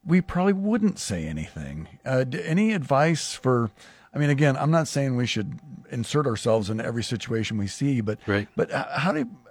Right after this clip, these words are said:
Speaker 1: how would you n-, kind of begin to know if maybe I do need to just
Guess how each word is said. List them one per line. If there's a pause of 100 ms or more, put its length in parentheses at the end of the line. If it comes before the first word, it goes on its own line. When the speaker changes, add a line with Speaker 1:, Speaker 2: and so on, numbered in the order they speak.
(100)
Speaker 1:
how
would
you (160)
n-,
kind
of
begin
to
know
if (440)
maybe
I
do
need
to
just